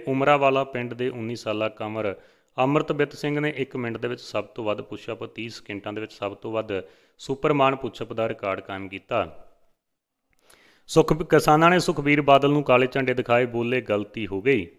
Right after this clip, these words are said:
ਹਰਿਆਣਾ ਦੇ ਕਿਸਾਨਾਂ ਵਿੱਚ ਭਾਜਪਾ ਤੇ ਜੇ ਜੇ ਪੀ ਨੇਤਾਵਾਂ ਦਾ ਵਿਰੋਧ ਦਾ ਐਲਾਨ, ਪਰ ਮੰਗਲਵਾਰ ਨੂੰ ਦਿੱਲੀ ਹਿਸਾਰ ਰਾਜਮਾਰਗ ਤੇ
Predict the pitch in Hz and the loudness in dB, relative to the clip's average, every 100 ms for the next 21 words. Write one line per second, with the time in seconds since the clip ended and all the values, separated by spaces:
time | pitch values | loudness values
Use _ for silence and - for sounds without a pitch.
0 | _ _ _ _ _ _ - 135 147 160 | _ _ _ _ _ _ 0 4 6 6
1 | 170 175 175 156 151 156 160 156 160 143 | 4 2 2 2 2 2 0 0 0 0
2 | 123 139 143 120 120 123 135 127 120 117 | 0 -2 -2 -2 -4 -4 -4 -2 -2 -2
3 | 123 123 110 117 120 120 110 113 127 113 | -4 -4 -6 -6 -4 -2 -4 -4 -4 -4
4 | 101 113 113 113 117 101 107 107 - 107 | -4 -4 -4 -4 -6 -4 -4 -6 -4 -4
5 | 104 101 101 107 104 113 113 | -2 -4 -4 -8 -8 -8 -8